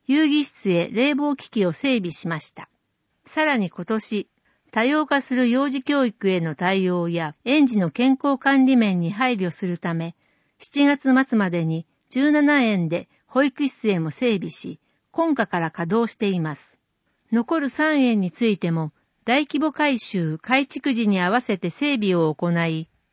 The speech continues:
平成二十七年度末までには全幼稚園の冷房化が完了予定です。環境に配慮しつつ適切に使用。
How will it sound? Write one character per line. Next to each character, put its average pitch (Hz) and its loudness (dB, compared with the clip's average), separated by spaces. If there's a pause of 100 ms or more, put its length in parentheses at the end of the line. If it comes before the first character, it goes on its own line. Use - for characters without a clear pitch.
(120)
平 294 -2
成 311 0
二 302 2
十 240 0
七 202 0
年 269 4
度 262 0 (120)
末 196 -6
ま 185 -2
で 170 -2
に 170 -4
は 165 -6 (300)
全 277 2
幼 220 4
稚 247 0
園 214 2
の 165 -2
冷 208 -2
房 208 -2
化 196 -6
が 180 -4 (160)
完 226 0
了 240 0
予 233 -2
定 170 -6
で 202 -14
す。 - -20 (1200)
環 320 -2
境 311 2
に 302 2
配 285 0
慮 190 0
し - -8
つ 214 -4
つ - -8 (100)
適 - -6
切 277 -2
に 247 4
使 202 -4
用。 190 -2